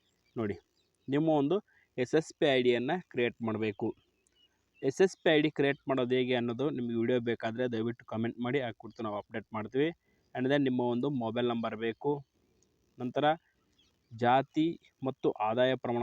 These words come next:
ಪತ್ರದ ಆರ್ ಡಿ ಸಂಖ್ಯೆಗಳು, ಅಂದ್ರೆ ಜಾತಿ ಮತ್ತು ಆದಾಯ ಪ್ರಮಾಣ ಪತ್ರ ಬೇಕು,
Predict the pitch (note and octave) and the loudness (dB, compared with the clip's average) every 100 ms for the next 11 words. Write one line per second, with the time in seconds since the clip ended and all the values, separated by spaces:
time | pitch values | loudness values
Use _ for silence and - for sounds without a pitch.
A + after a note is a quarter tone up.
0 | A2+ G#2+ B2 C3+ - A2+ A2+ A#2+ - - | -4 -8 -4 -4 -2 -2 0 -2 -2 -8
1 | - A2 B2 F3+ C3 - - D3+ B2 A#2 | -6 -2 0 0 -4 -6 -4 -2 -2 -2
2 | B2+ B2 - A2+ G#2+ A#2 A#2 A2+ A2+ A2 | -4 -6 -2 -2 -2 -4 -6 -6 -6 -6
3 | A2+ A2 A2+ A2+ - | -10 -6 -4 -4 -2